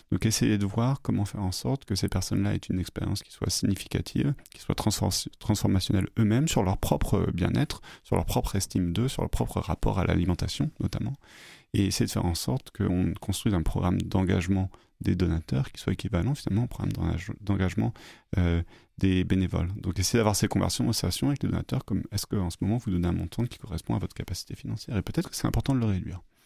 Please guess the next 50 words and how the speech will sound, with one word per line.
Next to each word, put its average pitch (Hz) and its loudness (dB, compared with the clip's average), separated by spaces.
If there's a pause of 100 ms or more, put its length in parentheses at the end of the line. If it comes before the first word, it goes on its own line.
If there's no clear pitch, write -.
(280)
Et - 2
peut-être - 2
que - 0
c'est 95 2
important - -2
de 95 2
le 90 2
maintenir, 87 2 (240)
mais 110 4
peut-être - 2
aussi 113 2
et 107 2
surtout - -4
que - -6
c'est - -4
important - -2
de 131 2
l'augmenter. 95 0 (540)
Et - -2
donc, - 4 (180)
<laughs> - -6
essayer - 0
de 135 -6
créer 107 4
ces, 92 4
euh, 85 2
conversations. 90 -2
Donc, 92 -2
on, 90 0
on 87 -8
crée 101 -4
évidemment 85 -2
des 87 -6
événements 98 0
et 107 -6
puis - -16
il - -12
y - -10
a - -10
beaucoup - -16
de - -20
suivi 98 -6
qui - -10
se - -6
fait. 131 -2 (640)
Mais 101 6
notre 107 4
vision, 98 4
c'est 117 -2
d'avoir 95 2